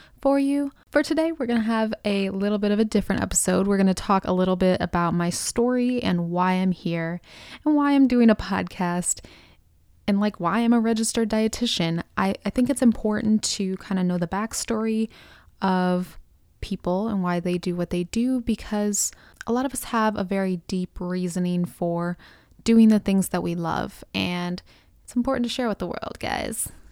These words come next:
You gotta share what you love. So today I'm gonna talk about that. Just think of it as the <laughs> first day that you go to class and you have to do those dreaded "tell us about yourself" fun fact things. I hate those so much, but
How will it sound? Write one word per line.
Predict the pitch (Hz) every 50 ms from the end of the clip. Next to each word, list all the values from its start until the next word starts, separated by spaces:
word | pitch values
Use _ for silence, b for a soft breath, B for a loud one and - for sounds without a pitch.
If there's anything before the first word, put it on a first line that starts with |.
| b b
You | - 220
gotta | 214 214 214 214
share | - - 226 220
what | 214 214 - -
you | 220
love. | 220 226 220 - - - -
So | - - - - - 202 196 190 190 190 b b b b b b b _ _ _ _ _ _ _ - _ _ _ - - - - -
today | - 254 226 233 233 233 240
I'm | 220 208 208
gonna | 196 196 196
talk | - 285 294 -
about | 226 - - - -
that. | - - - _ _ _ _ _ -
Just | - 277 - -
think | - 214 214 -
of | 311 -
it | - - - -
as | 196 190 196 196 196 202 -
the | - 214
<laughs> |
first | - - 220 202 220 214 - - -
day | - 190 185 190 190 190 190 180
that | 190 185 175 175
you | 185 180
go | 175 190 185
to | 185 180
class | - - 170 180 185 185 185 - -
and | - 180 175 180
you | 190
have | 180 180 175 175 - -
to | - 196
do | 170 180 175 175 170 170 175 175 B B B B _ _ _ _ _ - -
those | 208 185 190 180 180 175 -
dreaded | - - 190 180 180 180 180 180 180 180 190 b b b - _
"tell | - - - 196 196
us | 196 - -
about | 190 190 190 196 -
yourself" | 214 208 - - 226 226 233 226 - - - - _ -
fun | - - - 214 220 226
fact | 214 - 233 226 226 220 - -
things. | - - 233 226 233 233 233 233 226 - - B B B B B B B B _ -
I | 180
hate | - 190 185 180 -
those | 180 185 175
so | - - 196 185
much, | 180 185 202 220 240 - - -
but | 196 180 185 175 175 175 - - - -